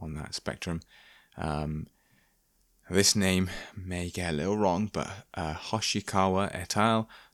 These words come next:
in twenty eighteen found that twenty-eight percent of eight hundred seventeen Japanese elite athletes exhibited poor sleep quality, and Ma et al. in twenty eighteen reported forty-two point two percent experiencing poor sleep quality using the,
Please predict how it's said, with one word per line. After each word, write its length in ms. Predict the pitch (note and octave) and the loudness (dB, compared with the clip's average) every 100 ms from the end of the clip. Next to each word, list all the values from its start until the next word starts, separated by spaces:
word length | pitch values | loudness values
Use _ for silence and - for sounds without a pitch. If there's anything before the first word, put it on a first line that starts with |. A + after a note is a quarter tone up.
| - | -14
in 180 | - F2 | -6 -4
twenty 360 | - F2 F2 E2 | 0 0 0 -2
eighteen 380 | - G2+ F2+ | 0 2 2
found 320 | F2 F2+ F2 E2 | 0 -4 -2 -2
that 160 | E2 - | -4 -6
twenty-eight 760 | - - G#2+ - - - C#3+ A#2 | -2 4 4 2 -2 2 2 2
percent 420 | - - - - - - _ _ | -2 0 0 -2 -8 -20 _ _
of 300 | E2+ F2 D#2+ - - | 0 2 0 -8 -2
eight 180 | A2 G#2+ | 0 0
hundred 300 | A2+ G2 F#2 | -2 0 0
seventeen 420 | G2 F#2 - F2 | -2 -2 -2 -2
Japanese 500 | E2+ F2 - F2 E2+ | 0 0 0 0 0
elite 280 | D2+ F2 - | -2 -2 -2
athletes 480 | G2 - F#2+ - - | -4 0 -2 -2 -6
exhibited 720 | - D2 G2 F2+ E2+ E2 E2 | -6 -6 -2 -2 -2 -4 -4
poor 220 | - A2 | 2 4
sleep 380 | G2+ - E2+ - - _ | 4 2 -2 -4 -12 _
quality, 500 | - G2 F2 F#2+ F2 - - - - | -4 -2 0 -2 -4 -10 -20 -16 -8
and 200 | D#2+ E2 | -4 -2
Ma 320 | F2 G2 G2+ | 2 4 4
et 240 | E2 - | 2 -2
al. 220 | D#2 D#2 D2 | -2 -2 -4
in 160 | - | -6
twenty 280 | F2+ E2 D2+ | -6 -4 -2
eighteen 360 | D#2 - F#2+ F2 | -2 0 2 0
reported 520 | D#2+ - D#2 - D2 | -2 -2 -2 -4 -6
forty-two 600 | - D#2 - - - D2+ | -8 -10 -10 -6 -6 -4
point 220 | - - - | -8 -10 -4
two 240 | - D#3+ | 2 2
percent 460 | D3 - - D2+ - - - - | 4 0 2 0 -2 -12 -20 -12
experiencing 680 | - - - F2+ D2+ - D#2+ | -2 0 2 2 4 0 0
poor 240 | - F2 | 0 0
sleep 260 | - F2 D#2 | 2 -2 -2
quality 380 | E2+ D#2+ - | -4 -2 -2
using 500 | E2 C#2+ E2 D2+ E2 | -4 -2 -2 -2 -4
the, 100 | D#2 | -4